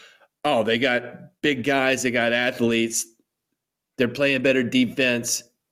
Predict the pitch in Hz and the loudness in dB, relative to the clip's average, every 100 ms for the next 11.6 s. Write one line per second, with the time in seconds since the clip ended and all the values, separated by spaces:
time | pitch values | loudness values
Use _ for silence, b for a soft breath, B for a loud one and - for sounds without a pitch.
0 | _ _ 156 147 - - - 165 165 135 | _ _ -2 0 -2 -4 -2 0 2 2
1 | 113 95 104 95 98 85 80 - 87 69 | 2 2 -2 0 -2 -2 -6 -4 -4 -4
2 | 82 - _ _ _ _ _ _ _ _ | -12 -20 _ _ _ _ _ _ _ _
3 | - 113 123 131 - 131 120 113 120 110 | -6 -2 0 0 0 2 2 2 0 0
4 | - - 117 117 117 113 110 - 117 92 | -2 -2 0 2 2 2 0 2 0 2
5 | 113 104 92 113 117 110 90 101 95 95 | 2 2 2 0 0 0 -2 0 0 0
6 | 90 85 76 - 73 60 62 _ B B | 0 -2 -4 -4 -6 -6 -14 _ B B
7 | B B B B B B _ _ _ - | B B B B B B _ _ _ -2
8 | 143 143 139 135 135 135 131 135 131 - | 2 4 4 4 4 4 4 2 0 -12
9 | _ - 180 208 226 262 277 214 185 185 | _ -8 -4 0 2 4 4 2 2 2
10 | 226 277 208 - _ _ _ _ 156 147 | 2 0 -2 -8 _ _ _ _ -6 0
11 | 277 269 180 202 190 - | 2 4 4 2 -2 -12